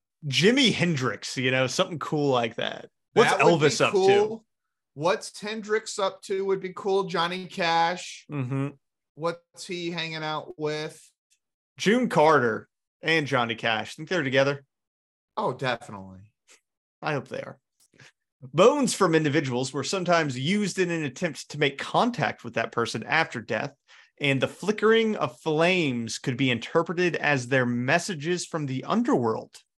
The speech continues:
Speaker 1: these study authors wrote.
Speaker 2: Love that, incorporating that into our cave ritual.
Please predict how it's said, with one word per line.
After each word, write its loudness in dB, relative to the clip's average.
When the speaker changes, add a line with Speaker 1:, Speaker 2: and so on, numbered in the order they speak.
Speaker 1:
these -2
study -2
authors -8
wrote. -14
Speaker 2:
Love 4
that, 2
incorporating 0
that 0
into -4
our 0
cave -4
ritual. -12